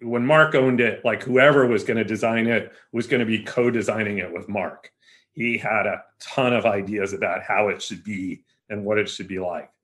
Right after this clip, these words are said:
And I know Arnold Palmer's group spent a lot of time with him working on that. And everybody's get-, some people might say, "Oh, we're stealing the job out from under them."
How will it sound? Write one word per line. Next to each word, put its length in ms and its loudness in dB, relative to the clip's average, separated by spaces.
And 140 2
I 80 4
know 180 6
Arnold 280 4
Palmer's 400 4
group 240 -4
spent 280 2
a 60 2
lot 240 4
of 140 -2
time 360 2
with 160 4
him 540 -2
working 460 2
on 180 0
that. 340 2
And 80 -2
everybody's 420 0
get-, 440 -12
some 260 -2
people 200 -4
might 240 -2
say, 160 0
"Oh, 120 4
we're 160 6
stealing 460 0
the 100 0
job 300 0
out 220 -2
from 160 -6
under 200 -4
them." 420 -2